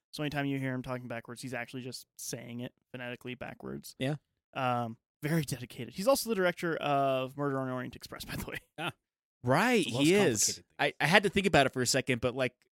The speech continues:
Speaker 2: as soon as I, like, in my head, like, photoshopped the <laughs> mustache onto him, I
Speaker 1: Yep.
Speaker 2: saw it. <laughs>
Speaker 1: Yeah. He's, he's a star director, writer. Well, kind of <laughs> writers based on
Speaker 2: Yeah.
Speaker 1: uh, books, but yeah. Uh, okay, E, what are your thoughts? I'm curious about this 'cause I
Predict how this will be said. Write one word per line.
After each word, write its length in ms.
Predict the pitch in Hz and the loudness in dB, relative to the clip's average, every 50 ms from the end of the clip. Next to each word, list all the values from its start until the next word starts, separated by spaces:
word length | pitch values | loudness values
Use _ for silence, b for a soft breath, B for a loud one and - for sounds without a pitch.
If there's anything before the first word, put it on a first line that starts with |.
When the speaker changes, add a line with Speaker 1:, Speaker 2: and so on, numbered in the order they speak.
| - | -2
Speaker 2:
as 100 | 147 143 - | 0 2 4
soon 200 | - 202 190 190 | 6 6 6 6
as 140 | 190 160 | 6 6
I, 80 | 180 175 | 6 4
like, 260 | 170 151 160 147 - | 4 4 2 2 4
in 140 | - 147 143 | 2 2 2
my 160 | 139 143 135 | 4 4 4
head, 300 | 123 135 131 123 117 117 - | 4 4 4 4 2 0 -2
like, 140 | 123 123 - _ _ _ _ _ _ _ _ - | -4 -4 -4 _ _ _ _ _ _ _ _ 4
photoshopped 440 | 143 139 131 131 - - 131 123 - | 4 6 6 4 4 4 2 2 2
the 100 | - 147 | 0 0
<laughs> 80 | 139 139 | 2 4
mustache 360 | 151 - - - 120 117 - - | 4 4 4 4 2 0 0 -2
onto 200 | 120 117 110 113 | -2 -4 -4 -4
him, 180 | 113 120 113 | -4 -4 -2
I 40 | 110 | 0
Speaker 1:
Yep. 60 | 110 - | 2 2
Speaker 2:
saw 240 | 170 123 104 92 98 | 2 2 2 0 -4
it. 240 | 98 - 180 208 214 _ | -4 -2 -2 -4 -4 _
<laughs> 40 | - | -6
Speaker 1:
Yeah. 160 | 147 156 156 - _ _ _ _ - | -8 -6 -8 -8 _ _ _ _ -14
He's, 220 | - - - - _ _ | -12 -12 -12 -14 _ _
he's 280 | - 131 123 123 123 127 | -10 -8 -8 -8 -8 -8
a 340 | 127 123 123 123 123 127 | -6 -6 -6 -6 -6 -8
star 420 | 123 - - - 139 131 143 151 160 | -10 -12 -10 -8 -6 -4 -4 -4 -4
director, 440 | 151 156 143 127 - - 143 - - | -4 -4 -4 -6 -6 -8 -10 -10 -8
writer. 340 | - - - - - - - _ _ B B B B B B B B B B | -8 -10 -10 -10 -12 -12 -14 _ _ B B B B B B B B B B
Well, 120 | 381 - | -6 -6
kind 240 | - - - 143 - | -6 -8 -12 -16 -16
of 120 | - - | -14 -8
<laughs> 40 | - | -4
writers 280 | - - - 147 147 - | -2 0 0 0 -2 -4
based 340 | - 139 131 - - - - | -4 -2 2 2 2 2 0
on 200 | 160 131 139 - _ _ _ _ _ - | -4 -4 -6 -10 _ _ _ _ _ -6
Speaker 2:
Yeah. 200 | 117 104 92 98 104 _ _ _ _ _ _ _ _ _ - | -4 -4 -4 -4 -8 _ _ _ _ _ _ _ _ _ -4
Speaker 1:
uh, 240 | 160 143 139 143 - - - - | -4 -4 -4 -6 -10 -14 -16 -18
books, 180 | - - - | -18 -18 -12
but 140 | - - 165 | -8 -4 0
yeah. 140 | 202 208 - - _ _ _ _ _ _ _ _ _ _ _ _ _ _ _ _ _ _ _ - - - - - | 2 2 2 0 _ _ _ _ _ _ _ _ _ _ _ _ _ _ _ _ _ _ _ -10 -10 -10 -4 0
Uh, 200 | 165 170 170 170 - 202 | 2 4 4 4 4 2
okay, 280 | - - 220 208 214 - _ _ _ - | 4 4 4 4 2 0 _ _ _ -6
E, 220 | 269 311 302 233 180 | -4 -2 0 0 0
what 180 | 170 220 294 | 2 2 2
are 80 | 370 392 | 2 0
your 220 | 226 185 180 170 | -2 -2 -2 -2
thoughts? 220 | 143 - 127 127 - | -2 -2 -4 -4 -4
I'm 120 | 214 233 | -6 -4
curious 200 | 226 254 214 165 | -2 -2 -2 0
about 100 | 143 127 | -2 -4
this 140 | 127 135 - | -6 -8 -8
'cause 80 | - 180 | -4 -4
I 60 | 175 | -4